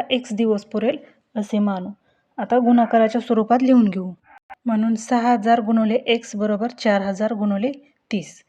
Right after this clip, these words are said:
सहा हजार माणसांना तो धान्य साठा एक्स दिवस पुरेल म्हणून सहा हजार गुणुले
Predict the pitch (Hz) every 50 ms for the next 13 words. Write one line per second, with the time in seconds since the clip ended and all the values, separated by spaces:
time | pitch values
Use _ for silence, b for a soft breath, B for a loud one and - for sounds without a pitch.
0 | b b b b _ - - 240 226 233 226 202 233 233 233 233 233 233 220 -
1 | 226 220 226 226 226 233 226 208 233 233 220 220 214 214 226 214 214 240 269 302
2 | B B B B _ _ - 226 214 220 - 208 202 226 226 220 208 - - _
3 | 220 220 220 214 214 214 214 240 254 247 247 - 233 208 202 202 190 196 214 220
4 | 208 202 208 202 202 202 247